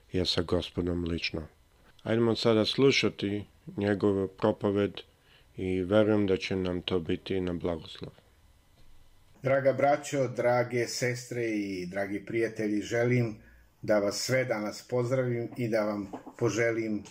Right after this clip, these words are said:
Speaker 2: obilan Božji blagoslov u današnjem danu. Tema koju želim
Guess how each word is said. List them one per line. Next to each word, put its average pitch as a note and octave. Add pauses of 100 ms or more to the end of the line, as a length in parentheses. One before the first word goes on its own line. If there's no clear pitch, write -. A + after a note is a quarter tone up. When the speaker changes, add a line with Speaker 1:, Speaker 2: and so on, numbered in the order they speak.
(380)
Speaker 2:
obilan B2 (320)
Božji G2+ (120)
blagoslov G#2 (140)
u B2+
današnjem A2
danu. D#2+ (640)
Tema G#3+ (100)
koju F#3
želim C#3+